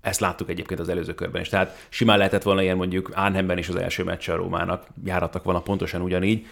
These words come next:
és pontosan ugyanennyire nem aggódott volna szerintem Mourinho emiatt. Izgalmasnak tűnik azért ez a visszavágó, mert José sem fog nekiesni azért ennek a Buda Glimtnek. Izgalmas volt most a Salernitana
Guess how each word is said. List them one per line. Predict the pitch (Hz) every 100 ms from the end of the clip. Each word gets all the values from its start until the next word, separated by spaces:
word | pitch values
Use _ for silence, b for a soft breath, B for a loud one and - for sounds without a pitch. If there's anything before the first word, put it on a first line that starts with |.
| B
és | 107
pontosan | - 98 87
ugyanennyire | 95 90 90 87
nem | 92
aggódott | 82 87 85
volna | 87 82
szerintem | 90 87 87 87 85 85 -
Mourinho | - 92 87 87
emiatt. | 104 127 135 - - -
Izgalmasnak | 123 95 92 92 - - - 95 98 87
tűnik | - 92 90
azért | 90 90
ez | 85
a |
visszavágó, | 87 95 - 101 98
mert | 98 98 -
José | 95 90
sem | 92 90
fog | 85 95
nekiesni | 92 98 95 101 98 - B B
azért | - 90 87
ennek | 90 90 92
a | 87
Buda | 92 87
Glimtnek. | 85 117 120 135 - -
Izgalmas | 110 104 110 113
volt | 117 117
most | 117
a | 131
Salernitana | 131 127 127 131